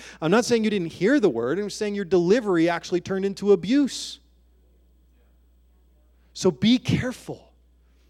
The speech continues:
Steward what God tells you. Don't use it against people. Use it for people's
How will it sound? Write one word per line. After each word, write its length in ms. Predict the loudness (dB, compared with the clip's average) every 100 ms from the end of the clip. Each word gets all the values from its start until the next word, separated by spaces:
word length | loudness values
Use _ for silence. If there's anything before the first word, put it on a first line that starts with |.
| _ _ _ _ _ _ -12
Steward 800 | -10 -8 2 6 6 6 2
what 240 | 2 0 0
God 260 | -8 -8
tells 320 | -8 -8 -8 -10
you. 140 | -8
Don't 260 | -2 -2 0
use 240 | -2 0
it 80 | 0
against 540 | 0 0 -2 -2 -8
people. 320 | -8 -6 -6
Use 240 | -6 -6 -8
it 120 | -10
for 440 | -10 -4 2 2
people's 720 | 2 -4 -6 -4 -4 -4 -8